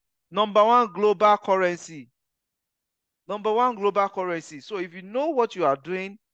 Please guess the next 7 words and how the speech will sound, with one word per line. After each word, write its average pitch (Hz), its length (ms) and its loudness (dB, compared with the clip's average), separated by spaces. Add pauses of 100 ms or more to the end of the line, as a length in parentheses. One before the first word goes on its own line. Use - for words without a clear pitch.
(1500)
with 165 180 -8
this 233 220 -6
business, 175 680 -2 (600)
whatever 233 400 0
that 160 220 2
you 160 80 -12
do 180 200 -16